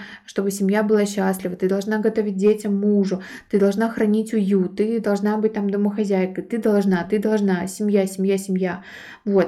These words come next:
И в итоге она выросла и жила с этими навязанными ценности, э, семьи, да, семейные ценности.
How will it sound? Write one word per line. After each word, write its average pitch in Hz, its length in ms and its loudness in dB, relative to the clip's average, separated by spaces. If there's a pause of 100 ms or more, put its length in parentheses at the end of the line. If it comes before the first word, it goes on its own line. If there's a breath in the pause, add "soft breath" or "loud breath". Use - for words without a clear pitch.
(400 loud breath)
И 208 100 -2
в 202 40 2
итоге 269 280 0
она 208 140 2
выросла 233 540 2
и 196 220 -2
жила 208 340 0
с 254 80 -4
этими 233 340 0
навязанными 196 580 0
ценности, 202 800 -2
э, 185 440 -2
семьи, 185 720 -2
да, 196 220 -4
семейные 202 540 2
ценности. 185 580 -4